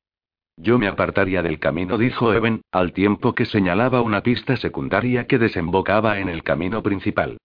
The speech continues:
"Hagamos andando el resto del recorrido. Si se encuentran aquí, es probable que estén alerta por si oyen coches". Dane entró por la estrecha senda y apagó el motor. Puso el interruptor del techo del coche en posición de apagado antes de abrir la puerta,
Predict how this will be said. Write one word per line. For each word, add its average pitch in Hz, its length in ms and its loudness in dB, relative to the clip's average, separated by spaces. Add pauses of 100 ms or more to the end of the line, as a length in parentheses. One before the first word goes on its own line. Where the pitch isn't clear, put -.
(420)
"Hagamos 110 440 0
andando 92 480 0
el 90 80 -4
resto 131 380 0
del 101 140 0
recorrido. 90 640 0 (500)
Si - 180 -4
se 117 160 0
encuentran 95 560 2
aquí, 90 340 0 (120)
es 117 180 2
probable 113 460 2
que 98 160 4
estén 101 320 0
alerta 101 360 0
por 90 160 0
si 90 140 0
oyen 104 320 0
coches". - 480 -4 (800)
Dane 104 360 2
entró 98 260 0
por 101 180 0
la 82 100 0
estrecha 117 420 2
senda 113 280 0
y 92 100 0
apagó 90 320 2
el 95 120 -2
motor. 62 340 -2 (500)
Puso 139 300 2
el 82 80 2
interruptor 82 640 -2
del 101 160 -2
techo 127 320 0
del 85 160 0
coche 110 340 2
en 87 120 -4
posición 120 540 2
de 95 100 0
apagado 92 520 0
antes 104 340 -2
de 104 100 4
abrir 92 260 2
la 92 140 -2
puerta, 110 400 0